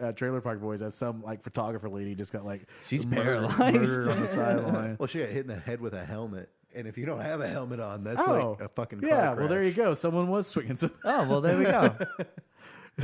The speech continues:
Speaker 1: You know now that this is the second helmet incident in a week. There's gonna be, like, some,
Speaker 2: Dude,
Speaker 1: "We should
Speaker 2: football's,
Speaker 1: get rid of
Speaker 2: football's
Speaker 1: helmets."
Speaker 2: done.
Speaker 1: Yeah. <laughs> All right, guys. So, uh, I do love this. We get the stick pimps in here.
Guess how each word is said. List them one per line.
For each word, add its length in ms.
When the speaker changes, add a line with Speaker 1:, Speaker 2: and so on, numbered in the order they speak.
Speaker 1:
You 220
know 240
now 260
that 120
this 120
is 80
the 60
second 300
helmet 360
incident 380
in 80
a 40
week. 280
There's 180
gonna 140
be, 80
like, 160
some, 100
Speaker 2:
Dude, 300
Speaker 1:
"We 100
should 100
Speaker 2:
football's, 260
Speaker 1:
get 180
rid 160
of 80
Speaker 2:
football's 420
Speaker 1:
helmets." 200
Speaker 2:
done. 440
Speaker 1:
Yeah. 220
<laughs> 320
All 180
right, 240
guys. 300
So, 360
uh, 360
I 100
do 200
love 240
this. 160
We 80
get 100
the 60
stick 320
pimps 340
in 140
here. 380